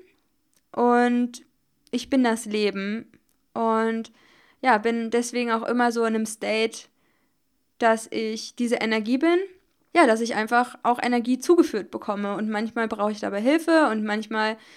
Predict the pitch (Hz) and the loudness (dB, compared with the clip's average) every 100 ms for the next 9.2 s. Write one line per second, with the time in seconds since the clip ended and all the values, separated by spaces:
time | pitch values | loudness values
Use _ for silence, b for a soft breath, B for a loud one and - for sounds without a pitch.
0 | b b b _ _ _ _ 254 233 - | b b b _ _ _ _ 0 0 0
1 | 233 269 302 - 320 311 302 - 302 302 | 4 4 4 2 2 2 0 2 4 4
2 | 311 302 302 302 302 285 - 254 247 247 | 4 4 4 2 2 -2 0 0 2 0
3 | 247 247 - 226 220 208 202 247 294 320 | -2 -6 -6 -4 -4 -4 -4 2 4 4
4 | 311 285 285 277 277 - 226 214 220 b | 4 2 2 0 0 -2 -2 -2 -4 b
5 | b b b - 233 220 - 233 233 - | b b b -6 -4 -4 -6 -6 -6 -2
6 | 220 220 240 233 220 214 214 220 214 196 | -2 0 -4 -2 0 0 -4 -2 -2 0
7 | 190 196 196 202 _ _ 254 254 220 226 | 0 2 -2 -4 _ _ 0 2 2 2
8 | 226 214 202 208 220 214 190 185 202 190 | 0 -2 -2 -2 0 2 0 -4 -6 -8
9 | 185 | -8